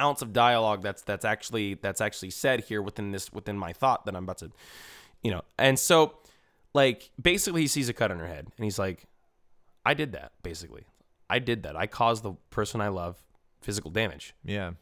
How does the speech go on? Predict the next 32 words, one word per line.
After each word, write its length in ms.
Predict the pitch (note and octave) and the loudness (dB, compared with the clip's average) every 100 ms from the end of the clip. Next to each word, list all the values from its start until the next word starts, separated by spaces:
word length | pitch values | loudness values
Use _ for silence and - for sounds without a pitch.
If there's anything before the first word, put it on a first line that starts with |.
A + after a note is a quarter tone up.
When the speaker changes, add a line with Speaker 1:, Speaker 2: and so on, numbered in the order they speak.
| - | -4
Speaker 1:
And 140 | A2+ | -2
so 80 | - | 0
you 120 | C3 | 0
see 160 | - D3 | 2 2
that 140 | A2 | 2
there's 120 | B2+ A#2 | 0 0
this 120 | A#2 | 0
moment 240 | D#3 F3 | 2 2
of, 80 | G#2+ | 0
like, 260 | G2+ F2 - _ _ _ _ _ _ _ _ _ - | -2 -4 -10 _ _ _ _ _ _ _ _ _ -10
"I 60 | C3+ | -8
could 140 | E3 | -8
get 120 | - | -6
my 80 | G2+ | -6
friends 280 | - G#2 F2 | -6 -10 -10
killed 400 | - C3 F#3+ E2+ | -10 -8 -6 -10
if 120 | D2+ | -12
I 40 | E2+ | -12
try 180 | - E2+ | -10 -12
to 140 | D2+ _ _ _ _ _ _ _ _ _ - | -12 _ _ _ _ _ _ _ _ _ -14
get 140 | G2 | -10
them 120 | G2+ | -6
to 60 | F#2+ | -6
associate 440 | F2+ F#2+ F#2 F#2+ | -6 -6 -6 -8
with 80 | F2 | -10
me. 240 | E2 E2 _ _ _ _ _ _ _ _ | -12 -16 _ _ _ _ _ _ _ _
No. 200 | - E2+ - | -12 -12 -6
Speaker 2:
Yeah. 220 | G2+ F#2 F#2+ | -4 -4 -4
Speaker 1:
No. 220 | G2 D#2+ - | -6 -6 -6
I, 140 | F#2+ - | -8 -6
I, 140 | F2+ F2 _ | -12 -14 _
no. 240 | G2+ G#2 | -6 -6